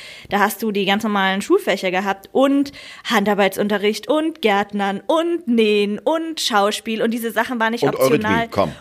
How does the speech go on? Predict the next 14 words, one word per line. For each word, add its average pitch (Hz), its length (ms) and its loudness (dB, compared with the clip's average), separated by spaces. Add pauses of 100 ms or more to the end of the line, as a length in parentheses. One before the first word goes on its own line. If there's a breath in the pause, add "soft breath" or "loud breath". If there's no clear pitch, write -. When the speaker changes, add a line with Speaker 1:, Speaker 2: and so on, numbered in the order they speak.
(160)
Speaker 1:
Und 339 340 2
Eurythmie 277 640 0
und 240 160 -2
ja, 226 280 4 (100)
ich 247 140 -4
kann 262 160 -4
auch 277 140 -4
meinen 240 200 0
Namen 254 280 0
tanzen, 226 340 -4
wenn's 202 220 -4
drauf 220 180 -6
ankommt. 214 300 -4
<laughs> - 500 0